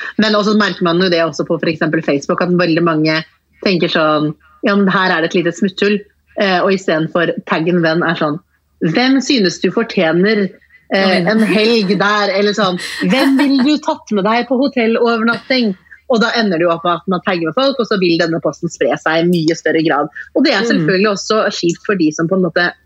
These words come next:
Speaker 1: holder seg til regelverket. Og så er det også kjipt fordi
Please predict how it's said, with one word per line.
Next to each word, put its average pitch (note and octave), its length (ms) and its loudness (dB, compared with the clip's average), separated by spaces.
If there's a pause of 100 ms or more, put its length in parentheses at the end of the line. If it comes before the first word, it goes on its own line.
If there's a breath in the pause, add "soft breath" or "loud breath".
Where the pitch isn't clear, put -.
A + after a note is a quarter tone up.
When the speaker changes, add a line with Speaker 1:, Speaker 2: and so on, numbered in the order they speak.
(140)
Speaker 1:
holder E3+ 240 2
seg E3 140 -4
til F#3 100 0
regelverket. D#3+ 560 0 (580 loud breath)
Og F4+ 80 2
så D4+ 220 0
er G#3+ 60 0
det A3 100 0
også F#3+ 240 -2
kjipt D3 320 -4
fordi D#3+ 380 0